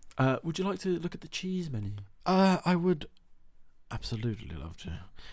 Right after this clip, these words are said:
Speaker 2: The meal thus far has been phenomenal.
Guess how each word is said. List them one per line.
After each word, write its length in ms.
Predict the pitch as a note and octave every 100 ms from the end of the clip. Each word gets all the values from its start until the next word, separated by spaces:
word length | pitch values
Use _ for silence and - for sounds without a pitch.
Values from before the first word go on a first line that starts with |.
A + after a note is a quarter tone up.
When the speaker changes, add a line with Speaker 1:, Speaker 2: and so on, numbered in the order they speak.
| -
Speaker 2:
The 80 | -
meal 220 | C#3 D#3
thus 220 | B2+ C3+ -
far 280 | B2+ B2
has 100 | A2+
been 380 | G#2 A2+ G2+ F2+ - - - - - - - - -
phenomenal. 600 | - - F2+ D#2 D2+ C#2+